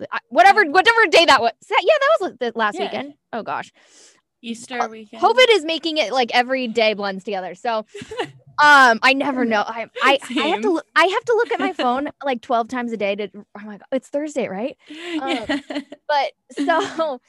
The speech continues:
Speaker 1: <laughs> uh, but anyway, so, you know, just, like, watching that game, that brought me back to, you know, uh, being in high school and, and, like, it, it's just, it's
Speaker 2: And having that
Speaker 1: crazy, like, little
Speaker 2: experience.
Speaker 1: things like that. And I'm just like, "Oh, am I," you know, and,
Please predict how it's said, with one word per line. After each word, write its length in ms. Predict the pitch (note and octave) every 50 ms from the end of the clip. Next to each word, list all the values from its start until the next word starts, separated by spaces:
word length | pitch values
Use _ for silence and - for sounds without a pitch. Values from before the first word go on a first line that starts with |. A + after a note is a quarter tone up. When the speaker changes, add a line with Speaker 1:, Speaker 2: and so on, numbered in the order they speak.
| _ _ -
Speaker 1:
<laughs> 220 | - _ _ _ -
uh, 440 | - D#4+ D4+ C#4+ C#4 C4 A#3+ A#3 -
but 240 | A3+ B3 C#4+ C#4+ C4
anyway, 380 | D4 D4 D4 C#4+ C4 B3 A3+
so, 340 | A#3 - - C#4+ C#4 C4 - -
you 100 | C4 D4
know, 160 | D4 C#4 C4
just, 200 | A#3 C#4+ C#4+ -
like, 280 | C4+ A#3+ G#3+ G3 - - _ _ _ -
watching 500 | G#3+ A#3+ C#4 D4 C#4+ - - C4 A#3+ A#3
that 240 | A#3+ A#3+ B3 A#3+ A#3
game, 320 | A3+ A3 G#3+ G#3 G#3 G#3 G#3+
that 260 | A3 A3+ A#3 A#3+ -
brought 200 | - B3+ A#3 - A3+ G#3 -
me 240 | - A3+ B3 A3+ F#3 _ - G3 - G3+ - _ _
back 420 | - A3+ A#3+ A#3 A3 G#3+ A3 _ -
to, 380 | - - A3+ G3 A3 G#3 G3+ F#3 _ _ _ _ _ _ _ _ _ _ _ _ _ _ _ _ _ _ _ _ _ _ _ _ _ -
you 180 | - C4 B3+
know, 300 | A3 G#3 G3+ F#3+ G3 - - -
uh, 260 | A3 A3+ G#3+ G3+ G3
being 240 | F#3+ A#3 A#3 A3+ A3
in 100 | G#3+ G3+
high 240 | G3 G3 G3 G#3
school 420 | B3+ - - - G#3 G3 F#3+ F#3+ F#3+
and, 200 | F#3+ F#3+ F#3 - -
and, 320 | G3+ G3+ G3 F#3+ F3+ - _ _ _ _
like, 220 | - G#3+ G3+ F#3 _ _ _
it, 140 | - A#3+ - _ _ _ _ -
it's 300 | A3+ C#4 - - - -
just, 340 | B3+ B3 - - - _ _ _ _ _ -
it's 180 | D4+ C#4 G#3
Speaker 2:
And 60 | G3+
having 0 |
that 40 | -
Speaker 1:
crazy, 440 | - E4+ D#4 D#4+ E4 C4+ C4+ C4 B3
like, 180 | B3+ A#3+ A#3+ A#3+
little 220 | C4+ C#4+ C#4+ C#4+
Speaker 2:
experience. 280 | - - C#4 C4 C4 B3
Speaker 1:
things 20 |
like 180 | B3+ A#3 A3+ -
that. 180 | A#3 G#3+ -
And 80 | A3+ A3+
I'm 80 | A3+
just 160 | G#3 G#3 - -
like, 140 | G#3 - D#4
"Oh, 300 | F4 E4 D#4 C#4+ B3+ B3
am 120 | B3+ B3 B3
I," 160 | B3+ B3 A#3 -
you 140 | C4 C4+
know, 180 | B3+ A#3+ A3+ A3+
and, 120 | A3 A3